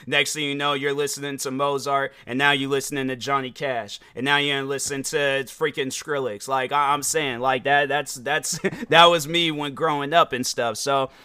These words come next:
but now, today, as an adult, as a grown man, no, I'm not watching no educational, whatever I didn't learn back then, it's all like, but it, the thing is this, whatever I didn't learn back then,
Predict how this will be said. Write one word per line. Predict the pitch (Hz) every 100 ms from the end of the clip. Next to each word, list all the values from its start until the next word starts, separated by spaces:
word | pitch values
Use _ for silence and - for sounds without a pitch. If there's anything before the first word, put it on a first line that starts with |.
| -
but | 147 156 185 180 160
now, | 151 170 175 160 151
today, | - 143 123 170 156 143 135
as | 143 139
an | 135
adult, | 127 117 151 165 139 -
as | 143 131
a |
grown | 117 143 135 131
man, | 160 160 139 139 170
no, |
I'm | 156 131
not | 165 156
watching | 160 170 160 147
no | 135 127
educational, | 143 131 139 147 - 147 135
whatever | 143 175 175 185
I | 180 175
didn't | 147 175 170 156
learn | 165 170 156
back | 160 143 131
then, | 175 151
it's | 147 -
all | 151 151
like, | 151 139
but | 147 160
it, | 151 165
the | 165
thing | 202 196
is | 180 151
this, | 165 120
whatever | 143 190 202
I | 196
didn't | 190 185
learn | 180 175 165
back | 165 165
then, | 135 131 135